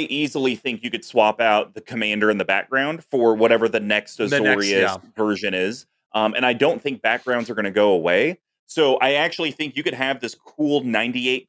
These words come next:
Speaker 1: card pile and almost have, like, a, "Well, what commander is gonna fit me
Speaker 2: Yes,
Speaker 1: best
Speaker 2: yes, yes,
Speaker 1: today?"
Speaker 2: yes.
Speaker 1: And, and that's really, really neat.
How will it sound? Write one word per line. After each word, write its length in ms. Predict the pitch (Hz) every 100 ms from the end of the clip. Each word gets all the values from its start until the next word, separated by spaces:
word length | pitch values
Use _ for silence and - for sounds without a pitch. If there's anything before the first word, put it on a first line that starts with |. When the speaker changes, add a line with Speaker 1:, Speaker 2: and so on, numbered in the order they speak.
| -
Speaker 1:
card 240 | 117 104 _
pile 520 | 95 95 107 123 147 _ _ _ -
and 200 | 127 120
almost 280 | 127 127 135
have, 200 | 120 113
like, 280 | 113 110
a, 100 | 110
"Well, 320 | 107 117 110 104
what 240 | 139 -
commander 680 | - 127 120 127 120 110 104
is 180 | 98 113
gonna 180 | 107
fit 240 | - - 139
me 40 |
Speaker 2:
Yes, 340 | 143 135 107 92
Speaker 1:
best 180 | 95
Speaker 2:
yes, 180 | 131 131
yes, 0 |
Speaker 1:
today?" 220 | 104 90
Speaker 2:
yes. 320 | 85 110 - - _ _ 113
Speaker 1:
And, 320 | 117 123 120
and 160 | 117
that's 180 | 120 -
really, 240 | 113 110 101
really 240 | 98 87
neat. 240 | 85 73